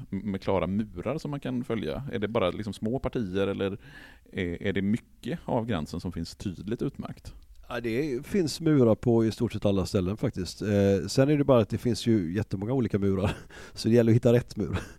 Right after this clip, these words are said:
Speaker 2: <laughs> Och då, det är då man får lägga pussel med de här gamla historiska kartorna som finns på Lantmäteriets hemsida. Där, där kan man hitta äldre kartor där sockengränserna finns.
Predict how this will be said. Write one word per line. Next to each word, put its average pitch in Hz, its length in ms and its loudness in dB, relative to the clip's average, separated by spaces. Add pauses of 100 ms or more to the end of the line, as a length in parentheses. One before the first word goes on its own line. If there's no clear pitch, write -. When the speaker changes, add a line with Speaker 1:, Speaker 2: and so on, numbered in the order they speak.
Speaker 2:
<laughs> - 280 -12
Och 123 140 4
då, 127 220 8
det 131 100 6
är 127 40 8
då 131 200 6
man 123 140 4
får 127 120 0
lägga 107 640 6
pussel 101 540 0
med 101 160 -2
de 101 100 -2
här 98 140 0
gamla 87 520 -2
historiska 90 480 -6
kartorna 92 560 -6
som 98 140 -8
finns 85 240 -8
på - 120 -8
Lantmäteriets 85 1040 -4
hemsida. 87 500 -6
Där, 104 160 -2
där 107 220 0
kan 110 140 -2
man 104 80 -6
hitta 98 520 -4 (580)
äldre 101 480 -4
kartor 101 440 4
där 85 160 0
sockengränserna 90 800 -6
finns. - 420 -6